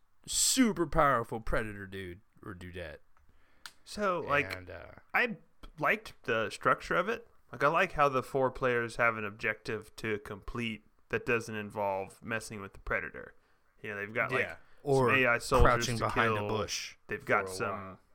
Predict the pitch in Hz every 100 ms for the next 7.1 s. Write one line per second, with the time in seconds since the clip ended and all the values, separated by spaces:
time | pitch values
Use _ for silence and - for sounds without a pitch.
0 | - 107 - - 120 120 120 - 117 107
1 | - - - - 113 101 - - _ _
2 | _ - 139 - - 110 104 170 226 214
3 | 214 123 180 - - - - - - 107
4 | 107 139 113 127 - 110 90 - _ _
5 | _ - - _ _ 120 131 127 151 131
6 | 123 117 113 117 107 104 101 104 98 95